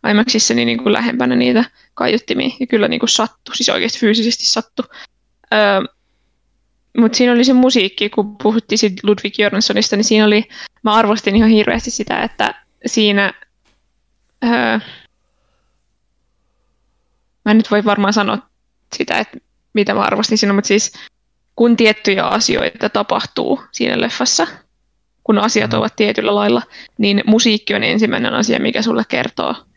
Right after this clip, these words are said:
Speaker 1: että nyt tämä asia tapahtuu. Et se on se eka juttu, mikä viestii sen, että nyt, nyt on tämä juttu meneillään. Ja mä tykkäsin siitä tosi paljon, että siitä käytettiin hyvin kekseliästi ja hyvin niinku silleen johdonmukaisesti sitä musiikkia niissä tilanteissa.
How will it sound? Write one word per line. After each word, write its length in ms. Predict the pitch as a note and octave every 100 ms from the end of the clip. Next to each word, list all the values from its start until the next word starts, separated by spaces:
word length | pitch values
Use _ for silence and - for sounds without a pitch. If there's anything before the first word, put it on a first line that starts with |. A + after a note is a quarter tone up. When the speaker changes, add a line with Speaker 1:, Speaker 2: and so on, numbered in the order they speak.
| _
Speaker 1:
että 240 | A3+ - G#3+
nyt 320 | G#3+ - - _ _ _ _ _ _
tämä 260 | - G#3 -
asia 260 | A3 - -
tapahtuu. 520 | D4+ B3+ - A3 A#3+ _ _ -
Et 100 | A3+
se 100 | -
on 80 | G#3+
se 180 | A3+ -
eka 160 | - -
juttu, 380 | A#3+ A#3 -
mikä 240 | - - -
viestii 420 | - A#3+ - B3+
sen, 200 | - B3
että 160 | B3 - _ _ _
nyt, 160 | G#3 G3+ - - _ -
nyt 180 | G#3+ G#3
on 80 |
tämä 180 | B3+ A3
juttu 200 | - -
meneillään. 520 | A#3+ C4 C4 C4 - C4+
Ja 80 |
mä 100 | A#3
tykkäsin 400 | A3 G#3 A3+ A#3
siitä 200 | A#3+ -
tosi 220 | A#3 A3+ A#3+
paljon, 280 | - -
että 120 | C4 -
siitä 280 | - - - - -
käytettiin 420 | - G#3+ A3+ - A#3+
hyvin 180 | G#3
kekseliästi 580 | G#3 A#3+ - - A#3+ -
ja 80 | -
hyvin 240 | B3 -
niinku 160 | B3+ A#3
silleen 220 | A3+ G#3+
johdonmukaisesti 1000 | A3+ C4 A#3 G#3+ G#3+ G#3+ A#3 A3+ A3+ -
sitä 120 | -
musiikkia 500 | - A3 - - A3
niissä 220 | G#3 B3
tilanteissa. 520 | - - C4 C#4+ -